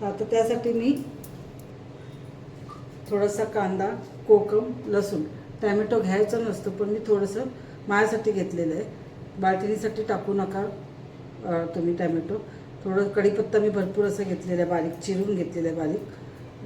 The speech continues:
गावठी आहे त्यामुळे मी आणखीन घेतलेलं आहे. आणि आपला हा मसाला, मसाला मी थोडंसं काढून ठेवलं होतं तुम्हाला, आपल्याला रेसिपी बघ करायची होती म्हणून, आणि दोन अंडी घेतलेली आहेत. आता आपण टोप ठेवलं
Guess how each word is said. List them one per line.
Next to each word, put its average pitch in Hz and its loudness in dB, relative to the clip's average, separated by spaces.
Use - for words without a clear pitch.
गावठी 185 4
आहे 202 6
त्यामुळे 190 2
मी 208 2
आणखीन 190 0
घेतलेलं 170 -2
आहे. 175 -6
आणि 190 2
आपला 190 0
हा 196 -2
मसाला, 160 -2
मसाला 226 4
मी 226 0
थोडंसं 208 2
काढून 208 0
ठेवलं 202 4
होतं - -6
तुम्हाला, 175 2
आपल्याला 180 0
रेसिपी 185 -4
बघ 170 0
करायची 170 -2
होती 160 -4
म्हणून, 160 2
आणि 196 0
दोन 226 6
अंडी 208 4
घेतलेली 180 0
आहेत. 160 0
आता 202 -10
आपण 190 -12
टोप 214 4
ठेवलं 196 0